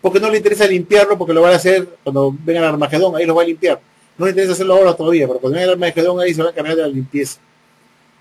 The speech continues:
Así que ten paciencia, no pierdas tu fe en Dios,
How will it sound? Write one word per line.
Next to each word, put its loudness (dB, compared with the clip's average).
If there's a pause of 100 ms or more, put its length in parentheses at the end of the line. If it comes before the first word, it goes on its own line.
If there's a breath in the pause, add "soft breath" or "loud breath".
(120)
Así -6
que 0 (100)
ten 2
paciencia, -4 (280)
no -6
pierdas -4
tu -10
fe -6
en -6
Dios, -4